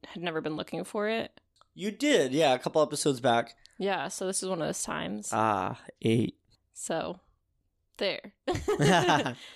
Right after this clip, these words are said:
Speaker 1: There it is.
Speaker 2: And so, one, I kinda, it's all rather convenient. She's having, like, these repeated night sleep dreams of this vase.
Speaker 1: This
Speaker 2: It
Speaker 1: whole thing is ver-, feels very, like,
Speaker 2: I
Speaker 1: curated. Like, something out there is kind of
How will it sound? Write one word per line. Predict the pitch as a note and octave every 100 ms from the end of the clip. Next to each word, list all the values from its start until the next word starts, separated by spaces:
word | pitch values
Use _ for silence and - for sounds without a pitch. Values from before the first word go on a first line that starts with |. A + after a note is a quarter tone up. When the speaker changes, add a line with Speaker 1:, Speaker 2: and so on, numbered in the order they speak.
| - -
Speaker 1:
There | A3 A3
it | G#3
is. | D#3+ E3+ A#3 - -
Speaker 2:
And | C3 B2
so, | C3+ A#2+ B2+ B2 A#2+ -
one, | D3+ G3 A3+ A#3 A#3 G#3+ - _ -
I | D3+
kinda, | - G#3+ G#3+ G3+ G3 F#3 D#3+ - - _ _ _ _ _ F3+
it's | E3+
all | - E3+ G3
rather | F#3 F3+ F3 E3+
convenient. | - D3+ C3 B2+ C3 C3 C3+ C#3+ - _
She's | - - C3+
having, | C#3+ B2+ C3
like, | C3 B2+
these | C3 B2 A#2+ A#2 - - -
repeated | B2 A#2+ - C3+ C3 B2+ B2
night | B2 B2+
sleep | - - B2+ A#2+
dreams | C3+ C3 C3 B2+
of | B2 A#2
this | B2 A#2+
vase. | A2 A#2 A#2+ F#3+ - - -
Speaker 1:
This | C4+
Speaker 2:
It | -
Speaker 1:
whole | F#4
thing | F4+ A4+ A#4 A#4
is | D4
ver-, | G3 G3 G#3 G#3+ G#3
feels | - G#3+ G#3 G3+
very, | F3 F#3+ F#3 F#3
like, | F3 D#3+ D#3 C3+ - _ _ -
Speaker 2:
I | D3+
Speaker 1:
curated. | D3 - - G3 F#3 D#3+ - - -
Like, | E3+ E3+
something | - G#3 G#3 A3 A3
out | G#3 G3
there | G3 F3
is | F3
kind | - F#3
of | E3 -